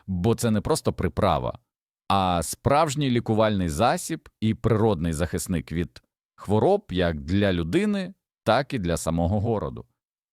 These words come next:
У селі здавна знали, що той, хто має добрий урожай часнику, має й запас здоров'я, бо часник не лише додає смаку до страв, а й зберігає сили, допомагає пережити зиму без застуд.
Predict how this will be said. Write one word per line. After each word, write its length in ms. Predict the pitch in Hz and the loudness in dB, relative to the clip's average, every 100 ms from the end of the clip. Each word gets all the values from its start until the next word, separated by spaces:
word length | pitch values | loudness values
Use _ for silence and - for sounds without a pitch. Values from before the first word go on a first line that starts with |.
| - | -4
У 120 | 135 | -4
селі 320 | - 185 233 | -2 -2 -2
здавна 420 | 120 160 170 131 | 0 0 2 0
знали, 400 | 92 156 185 123 | 0 0 0 0
що 400 | 92 - 110 104 - | -2 -2 0 0 0
той, 200 | 208 220 | 0 0
хто 220 | 190 - | 0 0
має 340 | 113 139 139 113 | 2 2 2 0
добрий 360 | 101 156 117 | 0 0 0
урожай 440 | 104 101 101 101 87 | 0 0 0 0 -2
часнику, 600 | - 214 - 113 - 87 | 0 -2 0 -4 -2 -2
має 320 | 107 180 156 | 0 0 0
й 40 | |
запас 400 | 107 107 - 131 | -2 -2 0 0
здоров'я, 640 | 98 85 117 113 101 76 58 _ _ _ - | -2 -2 0 2 0 -2 -8 _ _ _ -8
бо 280 | 92 117 | 0 0
часник 560 | 104 175 175 - 90 - | 0 -2 -2 -2 -6 -4
не 100 | 95 | -2
лише 360 | 104 107 185 196 | 0 -2 -2 -4
додає 420 | 101 80 95 101 | -4 -2 -2 -2
смаку 400 | - 95 - 98 | -2 -4 -4 -4
до 120 | 85 | -4
страв, 440 | - 147 180 196 _ - _ _ - | -4 -2 -2 -4 _ -20 _ _ -4
а 140 | - | -2
й 80 | 104 | 0
зберігає 640 | 87 90 107 95 87 78 76 | -2 -2 0 2 0 0 -4
сили, 460 | - 180 190 165 - _ | -4 -2 -2 -4 -10 _
допомагає 840 | 78 92 107 104 101 95 147 151 - _ _ _ - | -4 -2 0 0 0 0 0 -4 -8 _ _ _ -2
пережити 640 | 113 107 98 156 110 95 _ - | 0 2 0 -2 -2 -6 _ -12
зиму 500 | 90 101 120 104 85 _ | -6 0 2 2 -2 _
без 220 | 95 123 95 | -2 0 0
застуд. 520 | 80 - - 53 | -4 -8 -12 -16